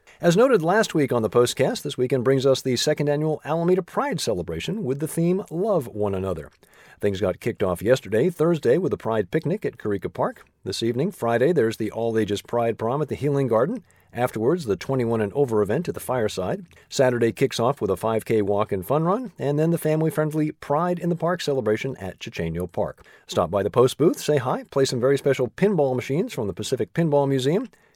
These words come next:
Enjoy the food trucks and beverages, and maybe even meet a new furry friend from Foz.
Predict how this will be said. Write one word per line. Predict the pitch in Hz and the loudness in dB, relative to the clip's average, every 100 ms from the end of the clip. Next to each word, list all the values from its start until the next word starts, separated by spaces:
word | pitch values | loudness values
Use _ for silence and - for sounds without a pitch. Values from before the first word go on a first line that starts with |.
| - | -6
Enjoy | 110 139 | 4 4
the | 131 | 4
food | - 160 | 4 4
trucks | 143 156 147 | 4 0 0
and | 143 | 2
beverages, | 143 180 190 262 220 | 4 4 2 -2 -2
and | 165 170 | -2 2
maybe | 131 165 | 2 2
even | 156 170 | 2 2
meet | 156 156 | 0 -2
a | 151 | 0
new | 139 156 | -2 -2
furry | - 123 147 | 0 0 0
friend | - 104 117 | -2 -4 -4
from | 123 | -8
Foz. | 120 - 82 - - | -8 -6 -8 -10 -18